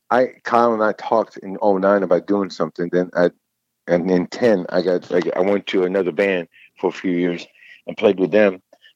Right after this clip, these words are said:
till I, till that was over. And when that was over, I called Kyle immediately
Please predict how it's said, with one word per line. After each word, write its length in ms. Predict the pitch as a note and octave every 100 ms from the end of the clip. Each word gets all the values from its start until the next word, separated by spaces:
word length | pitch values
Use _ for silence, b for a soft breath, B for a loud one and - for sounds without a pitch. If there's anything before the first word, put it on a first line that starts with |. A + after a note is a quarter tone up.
| _ -
till 180 | A2
I, 180 | G2 F#2
till 160 | - F#2
that 140 | A2
was 160 | G2+ F2
over. 280 | F#2 F2 F2+
And 100 | F#2
when 80 |
that 100 | A2
was 120 | G2+ G2
over, 260 | A2 F#2+
I 20 |
called 260 | E2+ A2 F#2+ -
Kyle 280 | A2+ F#2+
immediately 680 | E2 G2 G#2 F2+ E2+ E2+ F2+